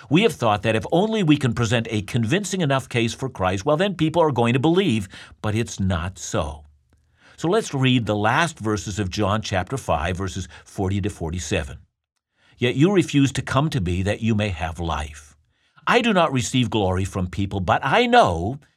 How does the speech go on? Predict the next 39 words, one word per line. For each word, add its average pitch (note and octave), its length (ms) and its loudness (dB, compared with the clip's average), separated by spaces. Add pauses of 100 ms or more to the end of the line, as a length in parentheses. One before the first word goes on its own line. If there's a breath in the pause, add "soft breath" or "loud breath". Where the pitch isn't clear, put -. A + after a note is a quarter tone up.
(180 soft breath)
that B2 140 0
you D#3+ 180 2
do F3 140 4
not C3 240 4
have A#2 300 0
the A2 80 -2
love G#2+ 200 0
of A2+ 140 -4
God F#2 320 -2
within F#2+ 300 -2
you. E2 400 -4 (480)
I F2 100 -8
have G2+ 140 -8
come B2+ 160 2
in B2 80 2
my A#2+ 160 2
Father's B2+ 440 2
name, A2 240 2
and A2+ 80 0
you A2+ 120 0
do A2 100 -2
not A2 240 -2
receive G#2+ 460 -4
me. D2+ 280 -10 (400 loud breath)
If C#3+ 140 2
another G3+ 260 4
comes B2+ 320 0
in A#2 80 0
his A#2 220 2
own E3+ 200 4
name, A#2 260 2
you C3+ 120 2
will G#3 140 0
receive A2 380 -2
him. C#3 500 -2 (560 loud breath)
How A3 260 4
can G#3 280 2
you G3+ 120 4
believe F#3+ 680 2